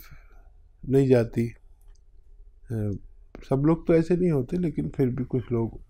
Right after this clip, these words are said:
एहतियात करते हैं और उससे मरीज़ को बहुत तकलीफ पहुंचती है। और इसका भी इलाज है, लेकिन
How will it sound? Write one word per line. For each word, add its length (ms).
एहतियात 400
करते 360
हैं 60
और 120
उससे 460
मरीज़ 280
को 100
बहुत 340
तकलीफ 380
पहुंचती 360
है। 180
और 440
इसका 320
भी 240
इलाज 340
है, 80
लेकिन 480